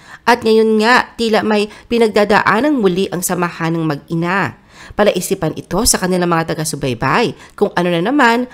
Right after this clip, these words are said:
ang pinag-ugatan nito dahil maraming nag-akalang nagkaayos na sila matapos ay napaulat nilang hidwaan noong nakaraang taon.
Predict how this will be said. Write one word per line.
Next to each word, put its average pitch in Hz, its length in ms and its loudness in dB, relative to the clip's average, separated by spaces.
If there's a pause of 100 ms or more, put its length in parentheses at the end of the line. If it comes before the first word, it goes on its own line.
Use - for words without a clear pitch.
(160)
ang 226 160 -2
pinag-ugatan 208 720 -2
nito 202 400 0 (240)
dahil 226 140 6
maraming 214 420 4
nag-akalang 208 720 -2 (240)
nagkaayos 277 640 2
na 220 80 -6
sila 220 260 0 (300)
matapos 226 480 2
ay 202 80 -2
napaulat 208 480 2
nilang 202 320 -2
hidwaan 202 800 0 (240)
noong 185 160 2
nakaraang 180 560 -4
taon. 151 560 -2